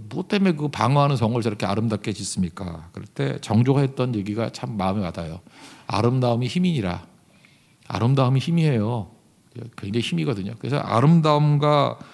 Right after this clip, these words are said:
힘이, 쉼은 아름다움을 주고 힘을 준다 그러는데, 그게 동의어예요, 사실은. 아름다움이 힘이거든요. 우리가 아름답게 살아가면 그게 거기서 파워가 나온다고요.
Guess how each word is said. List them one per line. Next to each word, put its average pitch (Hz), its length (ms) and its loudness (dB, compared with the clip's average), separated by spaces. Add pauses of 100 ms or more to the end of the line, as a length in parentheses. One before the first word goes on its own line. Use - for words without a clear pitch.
(200)
힘이, - 320 0
쉼은 165 380 4
아름다움을 147 500 4
주고 143 220 -2
힘을 208 340 -2
준다 170 300 0
그러는데, 113 280 -4
그게 - 160 -6
동의어예요, 113 540 2
사실은. 98 400 -8 (540)
아름다움이 120 480 2
힘이거든요. 98 560 -6 (680)
우리가 98 260 -4
아름답게 117 440 0
살아가면 120 440 -4
그게 - 160 -6
거기서 92 220 -4
파워가 - 440 -2
나온다고요. 92 560 -6